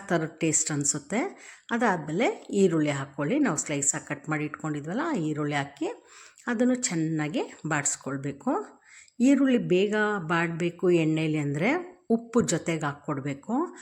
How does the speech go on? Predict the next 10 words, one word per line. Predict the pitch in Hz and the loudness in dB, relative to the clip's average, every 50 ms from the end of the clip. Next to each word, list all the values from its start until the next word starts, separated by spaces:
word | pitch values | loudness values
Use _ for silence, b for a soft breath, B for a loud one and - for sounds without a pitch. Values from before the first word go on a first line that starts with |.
| B B B B B - 196 | B B B B B -6 -4
ಆಗ | 185 202 180 170 | -2 -2 0 4
ಬೇಗ | 202 214 220 208 190 175 | 4 4 4 4 2 0
ಅದ್ರ | 170 175 170 - - - | 0 -2 -4 -4 -2 0
ಕಲರು | 208 208 220 247 262 262 254 | 2 2 4 4 4 4 4
ಒಂದು | 220 202 170 196 | 4 2 2 0
ರೀತಿ | 185 185 180 170 - - | 0 -2 -4 -6 -4 -2
ಚೇಂಜ್ | 180 165 170 165 170 165 | -2 0 0 0 0 0
ಆಗುತ್ತೆ, | 151 170 170 - 294 294 226 | -2 -2 -2 -2 0 0 0
ಮತ್ತು | - - 165 156 160 151 175 | 0 0 -4 -4 0 2 2
ಬೇಗ | 175 196 208 185 208 | 4 4 4 2 2